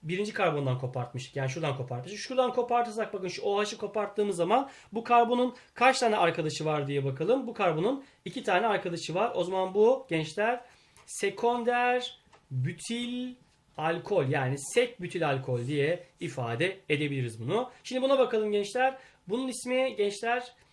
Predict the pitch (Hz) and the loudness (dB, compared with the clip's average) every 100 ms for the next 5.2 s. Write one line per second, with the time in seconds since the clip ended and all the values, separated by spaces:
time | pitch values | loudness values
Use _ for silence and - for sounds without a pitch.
0 | _ - - 196 196 214 208 240 226 - | _ -16 -8 -2 0 0 2 2 2 -4
1 | _ _ _ 269 294 - 175 143 143 131 | _ _ _ -2 0 2 0 2 0 0
2 | 131 127 127 127 131 151 156 170 - 196 | 0 0 0 -4 -4 -4 -4 -4 -4 -2
3 | 139 131 156 143 143 160 160 - 160 131 | 0 -2 -2 -4 0 0 0 -2 -2 0
4 | 117 110 117 113 110 110 113 113 120 - | -2 -6 -6 -6 -6 -6 -8 -8 -8 -4
5 | 247 | -4